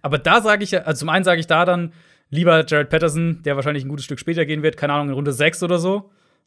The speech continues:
der vermutlich einen ähnlichen Effekt hat in deiner Offense. Mm, und das war eben Teil der Überlegung,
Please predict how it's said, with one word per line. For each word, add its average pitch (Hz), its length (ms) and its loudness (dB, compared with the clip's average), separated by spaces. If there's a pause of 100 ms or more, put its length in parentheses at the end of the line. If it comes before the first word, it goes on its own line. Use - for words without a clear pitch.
der 151 300 2
vermutlich 196 580 0
einen 202 100 -4
ähnlichen 196 360 -6
Effekt 190 360 -6
hat 208 200 -6
in 185 160 -10
deiner 190 200 -2
Offense. 190 400 -6 (560)
Mm, 165 260 -2 (140)
und - 400 -6 (360)
das 175 300 -2
war 170 240 0
eben 165 340 -4
Teil 160 260 2
der 175 100 0
Überlegung, 151 600 -2